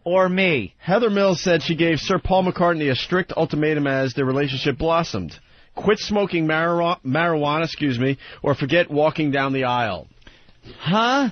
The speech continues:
Speaker 2: "I told him I would not get married to him if he was taking drugs. I hate it," Heather, thirty-seven, told London's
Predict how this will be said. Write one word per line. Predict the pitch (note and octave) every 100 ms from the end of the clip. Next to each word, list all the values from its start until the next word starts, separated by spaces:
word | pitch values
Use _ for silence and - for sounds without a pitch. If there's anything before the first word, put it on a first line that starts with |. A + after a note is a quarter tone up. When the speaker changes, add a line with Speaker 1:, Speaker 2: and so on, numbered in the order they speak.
| -
Speaker 2:
"I | -
told | C3+ G3 G#3
him | G3+
I | F#3
would | E3 D#3
not | E3 G3+
get | - F3+
married | F3 F3
to | D#3+
him | C#3 C#3+
if | C3+
he | C#3 C#3
was | C3+
taking | - D#3+ D3 C#3+
drugs. | A#2+ D3 C3+ G#2+ -
I | C#3 C#3+
hate | A#2+ D#3+ G3+ F3+
it," | A#2+
Heather, | - B2 A#2 A2
thirty-seven, | - B2 A2+ B2 A#2 G#2
told | A#2+ G#2+
London's | G#2 A2 A2 G#2+ F#2